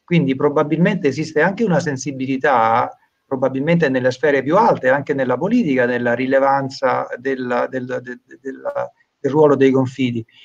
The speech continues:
Mi piace segnalare una cosa che, mm, non ho seguito tutto il convegno, ma, eh,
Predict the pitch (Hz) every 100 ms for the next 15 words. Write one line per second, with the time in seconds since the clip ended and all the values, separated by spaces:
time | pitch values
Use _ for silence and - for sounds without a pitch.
0 | _ 147 165 220 185 165 170 175 175 175
1 | 220 175 147 147 - 147 160 156 170 170
2 | 175 196 165 170 170 165 175 180 208 160
3 | 131 131 - - -